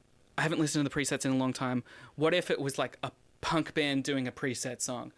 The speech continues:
What if it was, like, dr-, we tried to do the big dramatic dancey thing and all of this sort of stuff? And that's what Dissolve was to me. And f-, it kind of turned into a different thing in the live environment where it became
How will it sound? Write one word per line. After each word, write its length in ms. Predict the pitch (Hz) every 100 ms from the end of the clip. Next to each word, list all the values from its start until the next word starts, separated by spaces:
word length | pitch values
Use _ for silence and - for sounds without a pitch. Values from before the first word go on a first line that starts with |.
| - -
What 160 | 156 156
if 120 | 160
it 80 | 165
was, 220 | 151 135
like, 260 | 143 127 - - - - -
dr-, 280 | - 160 165
we 120 | 165
tried 320 | - 165 170
to 60 | 165
do 220 | 156 156
the 100 | 147
big 380 | - 160 160 139
dramatic 680 | - 131 127 127 131 - 127
dancey 500 | 131 127 131 143 127
thing 440 | - 127 127 123
and 140 | 120 127
all 200 | 135 135
of 160 | 127
this 140 | 127 120
sort 140 | 131
of 60 | 120
stuff? 240 | 123 123 -
And 280 | 143 135 127 - - - - - - - - -
that's 180 | 156 156
what 160 | 180
Dissolve 380 | 160 151 139 131
was 220 | 123 131 -
to 100 | 135
me. 260 | 120 120 -
And 320 | 131 127 123 -
f-, 120 | - - _ - -
it 220 | 147 -
kind 240 | - 160
of 60 | 160
turned 240 | 160 147
into 180 | 151 147
a 40 | 135
different 300 | 131 139 127
thing 140 | 131
in 80 | 131
the 80 | 123
live 180 | 123 127
environment 380 | 131 123 120 123
where 120 | 123
it 80 | -
became 560 | 135 - 135 135 131